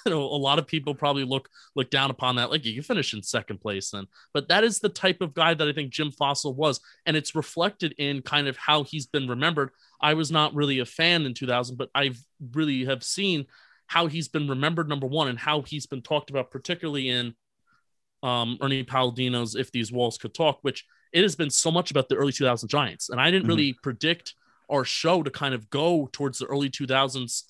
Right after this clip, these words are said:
Speaker 1: Giants so much, um, as we've kind of been going for over a year now. But the way that he was remembered is just nobody has said a bad thing about him.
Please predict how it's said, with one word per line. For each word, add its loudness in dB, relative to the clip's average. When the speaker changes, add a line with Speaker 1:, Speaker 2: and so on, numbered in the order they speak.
Speaker 1:
Giants 2
so 2
much, 2
um, 0
as 0
we've -4
kind 0
of -6
been -4
going 0
for -2
over 0
a -2
year 4
now. 0
But 2
the 0
way 6
that 2
he 0
was 0
remembered 0
is 0
just -2
nobody 4
has 0
said 4
a -2
bad 0
thing -4
about -2
him. -20